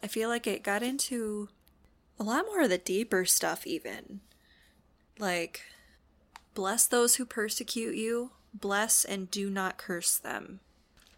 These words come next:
That's not really one you can fake. You can fake, like, blessing them, I guess, but at the root of it, if you've got a problem with them and you're just dwelling on that and, and that's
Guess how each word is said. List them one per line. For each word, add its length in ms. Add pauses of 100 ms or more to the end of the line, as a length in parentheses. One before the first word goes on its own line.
(260)
That's 240
not 140
really 220
one 240
you 100
can 240
fake. 420 (460)
You 140
can 200
fake, 360 (560)
like, 320
blessing 500
them, 200
I 120
guess, 640
but 320 (840)
at 160
the 100
root 200
of 140
it, 300 (340)
if 160
you've 120
got 160
a 40
problem 380
with 160
them 360 (140)
and 260
you're 240
just 260
dwelling 440
on 160
that 280
and, 280 (580)
and 140
that's 160